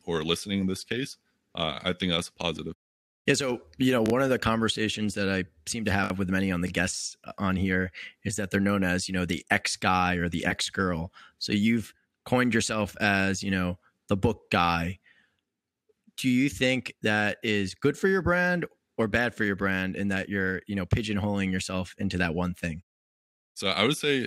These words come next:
Speaker 1: even though it sounds like I'm pigeonholing myself, it's a very general category, because I'm not saying just self-help books or business books. I'm saying books in general, because I'm interested in a lot of different genres. So I read, uh, business books, uh, psychology books,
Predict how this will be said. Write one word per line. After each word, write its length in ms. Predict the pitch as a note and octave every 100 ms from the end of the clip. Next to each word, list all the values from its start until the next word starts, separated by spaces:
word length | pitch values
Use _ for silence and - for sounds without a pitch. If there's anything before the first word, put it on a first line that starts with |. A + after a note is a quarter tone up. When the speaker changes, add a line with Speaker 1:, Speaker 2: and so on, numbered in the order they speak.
| -
Speaker 1:
even 220 | G#2 A2
though 220 | G#2 G2+
it 240 | F2+ - -
sounds 260 | F#2 F2+ G2+
like 140 | F#2+
I'm 100 | F2+
pigeonholing 460 | F#2+ F#2 G2 G#2 A2
myself, 480 | G#2 G2+ B2 A#2
it's 100 | F2+
a 100 | E2+
very 280 | F2 G2 E2+ D2
general 340 | E2+ D#2+ F#2
category, 640 | E2+ E2 F2 F#2 G2+ B2+ B2+ _ _
because 280 | - F2+ D#2+ -
I'm 120 | F2+
not 200 | F2+ E2+
saying 360 | - F2+ E2 E2
just 400 | F2 - - -
self-help 480 | E2 D#2+ F#2 F2
books 260 | - E2+ -
or 60 | D#2+
business 400 | D#2 E2+ F2 -
books. 320 | E2+ F#2 - _ _ -
I'm 80 | E2+
saying 340 | - G2 F2
books 220 | D#2+ F2+
in 120 | F2+ D#2+
general, 420 | E2+ F2 D#2+ C#2+
because 320 | D#2 F2 E2 -
I'm 140 | F#2
interested 480 | G#2 - F#2+ - F#2+
in 100 | F2+
a 60 | F2
lot 200 | F2 E2+
of 80 |
different 300 | D#2+ - E2
genres. 520 | D2+ D#2 F2 F#2 G2 - _ _ -
So 220 | - - E2+
I 140 | F2+
read, 260 | F2+ F#2+ F2+
uh, 140 | E2+
business 420 | D#2+ F2+ F#2 F2
books, 340 | - F2+ E2 -
uh, 360 | E2+ E2+ E2 F2
psychology 540 | - E2 F#2 F2+ F2
books, 400 | E2 F2+ F2+